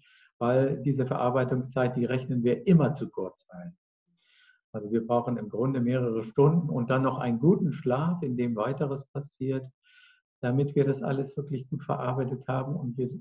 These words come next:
dann wieder gut frei werden. Wir müssen es ja sowieso zwischen zwei Patienten,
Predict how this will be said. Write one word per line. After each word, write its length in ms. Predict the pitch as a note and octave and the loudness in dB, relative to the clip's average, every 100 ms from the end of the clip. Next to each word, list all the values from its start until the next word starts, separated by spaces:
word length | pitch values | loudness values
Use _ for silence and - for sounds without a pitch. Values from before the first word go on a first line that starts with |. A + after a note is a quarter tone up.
| - | -6
dann 240 | B2 A#2 | -4 -2
wieder 220 | A#2+ A#2+ | -2 -4
gut 280 | A2+ B2+ C3 _ _ _ _ _ _ | -4 -6 -8 _ _ _ _ _ _
frei 520 | _ - A2+ C3+ D#3 C#3+ | _ -4 4 8 8 6
werden. 240 | A#2 A2 | 4 4
Wir 100 | B2 | 4
müssen 260 | D3 E3 G3 | 2 2 -2
es 120 | - | 2
ja 180 | C#3 B2+ | 2 2
sowieso 840 | B2 C3 B2+ A#2 A#2+ F#3 D#3 - - _ _ _ _ _ | 0 0 0 -4 2 4 4 0 -10 _ _ _ _ _
zwischen 480 | _ E3 F#3+ F#3 C#3+ | _ 4 4 2 -2
zwei 320 | - A#2+ B2+ | -2 -2 -2
Patienten, 1080 | B2+ G#2+ G#2+ - A#2 E3+ A3+ - G3 C3 F3 | -4 -8 -10 -6 0 0 0 -4 -4 -4 -4